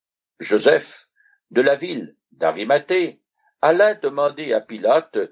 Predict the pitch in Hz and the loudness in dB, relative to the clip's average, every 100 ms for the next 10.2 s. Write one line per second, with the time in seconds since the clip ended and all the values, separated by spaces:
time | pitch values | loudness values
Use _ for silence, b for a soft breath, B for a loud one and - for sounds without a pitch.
0 | b b - 127 - 185 170 165 147 - | b b -2 -2 0 -2 -2 -4 -8 -2
1 | 151 147 120 120 113 107 107 98 - 110 | 0 2 2 2 0 -2 -4 -2 2 2
2 | 127 113 107 87 85 82 - 67 - _ | 2 -4 -6 -4 -4 -4 -8 -20 -20 _
3 | _ _ _ _ _ b b - 202 208 | _ _ _ _ _ b b 0 0 2
4 | 247 240 - _ - 165 160 - 214 175 | 2 0 -6 _ -2 -2 -2 -8 -12 -10
5 | 123 151 - 170 151 139 143 165 160 185 | -10 -8 -8 -4 -4 -4 0 0 4 4
6 | 135 - _ _ _ _ 110 175 214 190 | 4 2 _ _ _ _ -2 2 2 0
7 | 147 185 185 214 214 - 113 120 - 117 | -4 -2 -2 -2 -4 0 0 0 0 0
8 | - 131 139 - _ _ 101 98 117 - | 0 0 0 -4 _ _ -20 -10 -10 -8
9 | 117 113 - 107 98 131 185 117 104 95 | -10 -12 -10 -8 -8 -10 -12 -10 -8 -8
10 | 85 - | -12 -20